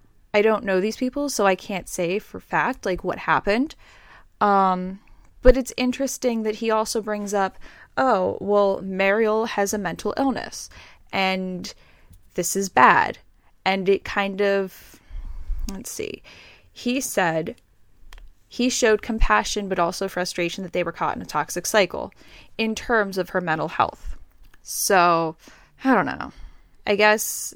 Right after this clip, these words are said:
their relationship ended in March. They had a contract between Candy Hearts, their manager, and himself, um, where he would tour manage the band while simultaneously tour managing Seaway on Warped Tour.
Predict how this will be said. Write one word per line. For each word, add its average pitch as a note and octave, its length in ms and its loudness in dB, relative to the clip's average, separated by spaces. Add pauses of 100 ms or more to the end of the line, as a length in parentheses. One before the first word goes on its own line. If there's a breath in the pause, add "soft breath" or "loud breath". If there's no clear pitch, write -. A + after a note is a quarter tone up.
(100)
their G#3 120 2
relationship G#3+ 640 0
ended G#3 440 0
in G#3 640 -6 (800 soft breath)
March. - 840 0 (400)
They G3+ 100 0
had G3+ 240 2
a A#3+ 40 -6
contract G3 720 -2
between F3+ 800 -6 (180)
Candy G3 340 -4
Hearts, - 720 -4 (840 soft breath)
their A3+ 240 4
manager, G3+ 540 0
and F#3 240 -4
himself, A#3+ 760 0 (100)
um, F3+ 540 -2 (260)
where F#3 400 2
he - 200 -8
would A3+ 160 -4
tour A3+ 200 0
manage G#3 360 0
the G3+ 80 0
band F#3 320 0
while F#3+ 180 0
simultaneously G#3 920 -4
tour F#3+ 240 -6
managing F3+ 440 -4
Seaway F3 460 -2
on E3 280 -6
Warped D#3+ 400 -4
Tour. - 380 -4